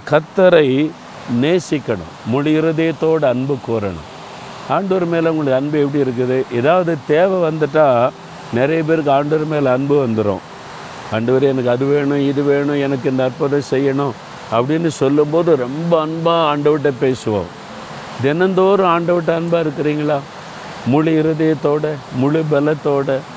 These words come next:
முழு மனதோட, எனக்கு ஒரு, ஒரு ஆசீர்வாதம் தரலன்னு வைங்க, அப்போ, "எனக்கு ஒண்ணுமே நீங்க தராட்டாலும் பரவாயில்ல ஆண்டவரே,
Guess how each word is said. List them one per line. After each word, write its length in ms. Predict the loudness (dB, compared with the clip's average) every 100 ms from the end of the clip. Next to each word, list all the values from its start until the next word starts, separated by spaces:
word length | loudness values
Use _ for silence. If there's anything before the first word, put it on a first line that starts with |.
| -16 -4
முழு 300 | 2 2 2
மனதோட, 800 | 0 0 0 0 2 2 2 0 -4 -12 -16 -16 -16 -6
எனக்கு 420 | -2 0 0 0
ஒரு, 220 | 0 0 2
ஒரு 200 | 4 4
ஆசீர்வாதம் 600 | 4 2 2 2 2 0
தரலன்னு 480 | 0 2 2 0 0
வைங்க, 260 | 0 0 -2 -6 -12 -16 -16 -8
அப்போ, 340 | -6 -2 -2 -2 -6 -16 -16 -16 -16 -14 -14 -12 -6
"எனக்கு 260 | -2 0 2
ஒண்ணுமே 380 | 2 2 2 2
நீங்க 240 | 2 2 2
தராட்டாலும் 600 | 2 2 2 2 -2 0
பரவாயில்ல 520 | 0 2 2 2 0
ஆண்டவரே, 460 | 0 0 2 2 0